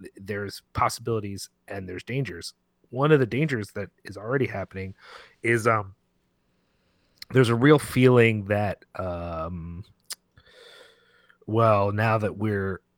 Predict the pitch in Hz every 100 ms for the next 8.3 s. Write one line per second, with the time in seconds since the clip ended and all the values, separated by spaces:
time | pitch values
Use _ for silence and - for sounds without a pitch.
0 | _ 107 - 90 104 98 - - 80 85
1 | _ _ _ - 101 90 87 85 82 -
2 | 95 90 92 - _ 95 90 87 87 98
3 | - 90 90 - 90 85 85 87 85 92
4 | 98 98 - 95 87 - - _ _ _
5 | _ - 80 78 - 80 76 _ - 107
6 | 101 95 90 87 - - 98 92 87 85
7 | 78 _ - 85 - _ 90 80 98 -
8 | 78 78 -